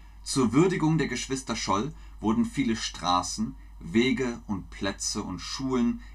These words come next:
in Deutschland nach ihnen umbenannt oder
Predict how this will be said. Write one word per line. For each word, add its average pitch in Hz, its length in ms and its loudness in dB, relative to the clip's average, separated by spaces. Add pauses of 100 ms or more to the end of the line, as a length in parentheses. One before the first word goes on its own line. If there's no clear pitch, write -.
(140)
in 107 180 4
Deutschland 98 640 -2
nach 92 200 -4 (120)
ihnen 87 320 -6 (100)
umbenannt 78 600 0 (560)
oder - 220 -16